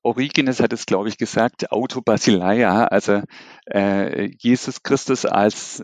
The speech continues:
das fleischgewordene Reich Gottes. Also Christus selber,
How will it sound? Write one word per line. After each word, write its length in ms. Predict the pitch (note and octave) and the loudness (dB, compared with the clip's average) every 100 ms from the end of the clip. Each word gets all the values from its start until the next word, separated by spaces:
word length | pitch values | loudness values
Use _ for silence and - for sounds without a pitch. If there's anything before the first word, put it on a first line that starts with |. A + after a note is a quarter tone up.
| - | -10
das 180 | - A2+ | -8 -8
fleischgewordene 1040 | - A2+ F#2 C3 - A#2+ G2+ G2+ G#2 G2 | 2 4 6 2 0 -2 2 0 0 -2
Reich 300 | F#2+ F#2 F#2+ | 0 0 -2
Gottes. 420 | - C2+ - - - | -6 -8 -8 -6 -6
Also 280 | - - - | -4 -6 -2
Christus 420 | B2+ - B2 - | -2 0 -4 0
selber, 440 | F#2+ A#2 C3 C#3+ | 4 4 4 0